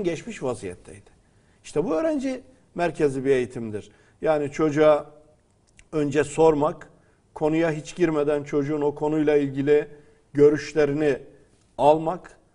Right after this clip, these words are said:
gözlemlerini almak, arkasından konuyu işlemek, e, yaşamla iç içe, arkasından da konuyla ilgili değerlendirme yapmak. Bu klasik eğitim modelinin, e, en olmazsa olmazı diye kitaplarımıza girmiş olan bunu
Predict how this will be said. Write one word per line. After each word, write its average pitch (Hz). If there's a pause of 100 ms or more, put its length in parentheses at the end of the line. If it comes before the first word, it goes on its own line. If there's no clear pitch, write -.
(220)
gözlemlerini 156 (280)
almak, 160 (300)
arkasından 165
konuyu 156
işlemek, 190 (760)
e, 113
yaşamla 139
iç -
içe, 208 (300)
arkasından 160
da 277 (380)
konuyla 214
ilgili 202
değerlendirme 180
yapmak. 113
Bu 240
klasik 254
eğitim 240
modelinin, 180 (480)
e, 139 (200)
en 285
olmazsa 185
olmazı 165
diye 135
kitaplarımıza 151
girmiş 151
olan 127
bunu 175